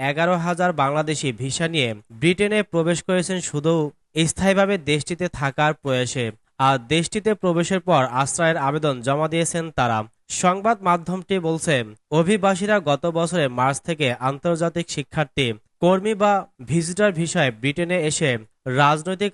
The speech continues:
আশ্রয় দাবি করেছেন। মূলত ব্রিটেনের প্রবেশের পেছনের দরজা হিসেবে কাজে লাগানোর প্রয়াসে এসব ভিসা ব্যবহার করেছেন তারা। তবে দেশটিতে বাংলাদেশিদের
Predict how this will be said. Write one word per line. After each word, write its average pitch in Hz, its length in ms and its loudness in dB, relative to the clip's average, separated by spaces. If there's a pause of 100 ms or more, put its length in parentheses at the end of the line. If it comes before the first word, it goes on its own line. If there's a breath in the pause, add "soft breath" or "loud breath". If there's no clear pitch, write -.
(120)
আশ্রয় 139 400 0
দাবি 139 300 0
করেছেন। 123 380 -4 (260)
মূলত 196 280 2 (160)
ব্রিটেনের 208 460 0
প্রবেশের 185 480 0
পেছনের 180 460 -2
দরজা 156 320 4 (360)
হিসেবে 170 360 0 (180)
কাজে 156 280 2
লাগানোর 170 380 0
প্রয়াসে 160 420 2 (440)
এসব 208 220 2 (100)
ভিসা 170 260 0 (120)
ব্যবহার 156 400 0
করেছেন 170 380 -2 (160)
তারা। 120 200 0 (360)
তবে 185 220 2 (160)
দেশটিতে 175 400 -2 (180)
বাংলাদেশিদের 156 680 0